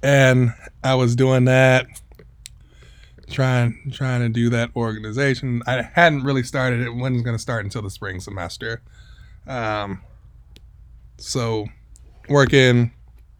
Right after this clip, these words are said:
working with that, you know, got into a relationship with this girl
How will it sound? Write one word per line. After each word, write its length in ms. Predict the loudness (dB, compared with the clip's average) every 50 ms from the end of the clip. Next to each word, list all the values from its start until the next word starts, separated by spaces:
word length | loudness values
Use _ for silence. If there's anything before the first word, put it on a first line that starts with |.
| -20 _ _ -20 -20 -20 -20 -20 _ -20 -20 -20 -20 -20 _ -20 -20 -20 -20 -20 -20 -20 -20 _ -20 -20 -20 -20 -20 -20 -20 _ -20 -20 -20 -14 -4 2
working 420 | 4 4 4 6 4 2 4 2
with 200 | 0 0 -2 0
that, 420 | 2 4 6 6 6 6 4 4 0 -4 -6
you 120 | -4 -4 -2
know, 300 | -2 -2 -2 -4 -4 -6 -10 -20 -20 -18 -14 -12 -12 -12 -12 -14 -16 -10 -6
got 160 | -4 -4 -4
into 180 | -4 -4 -4
a 40 | -2 -2
relationship 680 | 0 0 0 0 0 0 -2 -2 0 -2 -2 -2 -4
with 140 | -10 -12 -10
this 160 | -12 -14 -10
girl 760 | -2 0 2 4 4 6 6 6 6 6 6 4 2 0